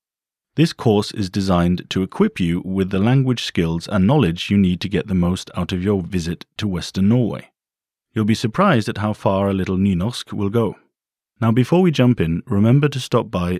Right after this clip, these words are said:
Norwegian Class one oh one dot com. There you'll find the accompanying P D F lesson notes and additional info in the post. If you stop by, be sure to leave us a comment.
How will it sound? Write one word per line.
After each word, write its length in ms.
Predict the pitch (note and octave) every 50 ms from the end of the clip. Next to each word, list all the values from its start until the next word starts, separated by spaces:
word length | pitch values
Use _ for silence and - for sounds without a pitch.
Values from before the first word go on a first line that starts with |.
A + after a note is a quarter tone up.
| _ -
Norwegian 480 | G2 F2+ F#2 G#2 A#2+ B2+ B2+ D3 C#3+ B2+
Class 380 | - G#2+ G#2 G#2 G2+ - -
one 320 | - - G2 G2 A2+ C3 C#3+
oh 60 | C#3+
one 300 | B2+ G#2 F#2 F#2 G2 F#2+
dot 280 | F#2 F2+ - - -
com. 280 | - - G2 F2 E2 - _ _ _ _ _ _ _ _ _
There 260 | - A2+ A#2+ B2 C3+
you'll 200 | D#3 E3 D#3+ D#3
find 320 | C3+ - B2 A#2 A2 A2 G#2+
the 80 | G#2
accompanying 800 | G2+ - - - C#3+ C3+ - C3+ A#2 G#2 F#2+ F#2+ G2+ A2+ A#2 -
P 180 | - - - A2+
D 180 | A#2 A2+ G#2+
F 140 | G2+ - -
lesson 340 | G#2+ G#2+ G#2+ - - G#2 F2
notes 380 | E2 D#2 F#2+ - - - - - -
and 180 | A#2+ G2+ F#2+ G2+
additional 420 | G2+ A#2 D3+ D3+ - D#3 C#3 C3
info 380 | - G2+ F#2+ F2 - F#2 F2+ F#2
in 160 | - G#2 F2 E2
the 60 | E2+
post. 460 | - C3 A2+ E2+ - - _ - - _ _ _ _ _ _ _ _ _ -
If 160 | B2 F#2+ -
you 60 | A2
stop 300 | - - - G#3 F#3 -
by, 260 | - F2 F2+ F#2 F#2
be 160 | E2+ - -
sure 200 | A2 - D3+ D#3+ D#3
to 100 | - C#3
leave 160 | G2+ E2+ D#2+
us 100 | F2+ G2
a 60 | A#2+
comment. 400 | - - D3+ C3+ F2 F2 - -